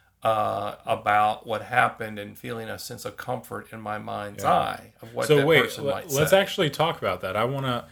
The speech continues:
Speaker 2: wh-, what do you mean by a mental support group? Like, how, so somebody builds this emotional safe place.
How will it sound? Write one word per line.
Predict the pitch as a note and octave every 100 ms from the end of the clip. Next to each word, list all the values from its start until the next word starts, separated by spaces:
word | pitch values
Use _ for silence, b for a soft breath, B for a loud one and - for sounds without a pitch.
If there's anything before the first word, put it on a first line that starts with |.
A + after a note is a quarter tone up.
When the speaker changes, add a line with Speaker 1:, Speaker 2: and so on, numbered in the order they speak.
| b b b
Speaker 2:
wh-, | B2 B2 - _ _ -
what | B2 B2 C3+
do |
you | D3
mean | C3+ C3+ C#3
by | B2+ A2+
a | G#2+
mental | G#2 G#2+ A2 G#2+ G#2+
support | - G#2 - - G2 F#2
group? | - F2+ - G#2+
Like, | F#2+
how, | - - A2+ C3 C3 B2 B B B -
so | C3 A#2+ A2+ -
somebody | - D3+ D#3 D3
builds | B2+ C3 A#2 B2
this | B2
emotional | A#2 A2+ A2 A2 F#2+
safe | A2 G#2+ -
place. | E2 D#2 -